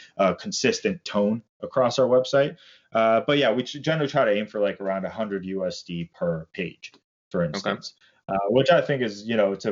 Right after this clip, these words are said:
Speaker 1: it's a pretty reasonable,
Speaker 2: Pretty reasonable
Speaker 1: um,
Speaker 2: price for well-researched
Speaker 1: yeah.
Speaker 2: content, yeah.
Speaker 1: Yeah, exactly. Um, so, uh, there's that perspective. And then from links, I mean, that ranges, right? So it's just, like, we try to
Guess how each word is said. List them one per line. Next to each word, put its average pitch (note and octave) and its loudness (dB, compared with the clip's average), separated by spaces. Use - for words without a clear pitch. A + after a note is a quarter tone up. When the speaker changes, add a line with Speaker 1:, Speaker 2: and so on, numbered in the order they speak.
Speaker 1:
it's E2 -10
a - -20
pretty B2 0
reasonable, F#2 -4
Speaker 2:
Pretty C3+ 0
reasonable G2 2
Speaker 1:
um, - -4
Speaker 2:
price F#2 2
for G2+ 2
well-researched F#2 2
Speaker 1:
yeah. F2+ 2
Speaker 2:
content, G2 -6
yeah. G#2+ -4
Speaker 1:
Yeah, G#2 4
exactly. F#2 0
Um, G#2 0
so, C#3+ 4
uh, C#3+ 6
there's D3+ 2
that D#3+ 2
perspective. D3 -2
And C3+ -2
then E3 0
from D3 -4
links, D3+ 0
I C3 -4
mean, C3 -8
that B2+ 0
ranges, F#2+ -10
right? F#2+ -8
So A2 -6
it's G2+ -6
just, - -12
like, G#2 -2
we A#2+ -2
try C3+ 4
to A#2+ 4